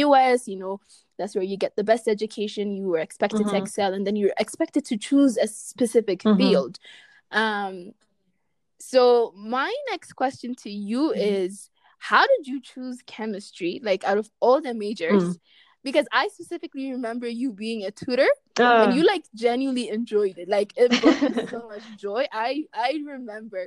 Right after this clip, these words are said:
Speaker 1: So can you please tell us about that?
Speaker 2: Uh, yeah, that's, you know, I wish there was a really, like, such a nice, thoughtful answer to this question. I don't really have a thoughtful answer, but I will tell you, it's a very, like, all stories in my life, just ridiculous. So I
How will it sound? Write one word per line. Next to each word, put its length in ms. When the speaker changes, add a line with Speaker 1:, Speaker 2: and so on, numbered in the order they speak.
Speaker 1:
So 140
can 200
you 120
please 240
tell 180
us 160
about 300
that? 200
Speaker 2:
Uh, 320
yeah, 280
that's, 260
you 140
know, 240
I 100
wish 180
there 120
was 160
a 120
really, 320
like, 320
such 240
a 220
nice, 300
thoughtful 360
answer 260
to 100
this 160
question. 320
I 100
don't 200
really 240
have 200
a 60
thoughtful 380
answer, 360
but 140
I 80
will 120
tell 180
you, 120
it's 120
a 200
very, 520
like, 260
all 300
stories 320
in 60
my 160
life, 360
just 240
ridiculous. 680
So 360
I 360